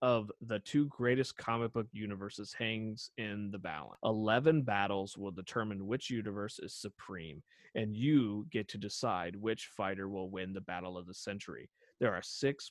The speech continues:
preliminary bouts looming in the cosmic title match that is D C versus Marvel. Aquaman versus the Submariner,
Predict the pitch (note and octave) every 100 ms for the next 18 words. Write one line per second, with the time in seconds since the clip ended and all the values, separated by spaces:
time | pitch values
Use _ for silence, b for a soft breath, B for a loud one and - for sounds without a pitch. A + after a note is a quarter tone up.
0 | - B2+ A#2+ A#2 A2+ A2+ A2+ - - G2
1 | F2 - - - - A2 G#2+ A#2 A#2+ A#2+
2 | A#2+ A#2 A2+ G#2 G2 - G#2+ G2 G#2 G2+
3 | G2+ - F#2+ G2 G2 F#2+ E2+ E2+ - G2+
4 | G2 F#2+ G2+ A2 G#2 - A2+ F#2+ G2+ -
5 | G2+ F2+ D#2+ D#2 A1 - G2+ G#2+ - C3+
6 | C3+ C3+ B2+ B2 - A#2+ A#2 - A2+ A#2
7 | G#2+ F2+ E2+ F2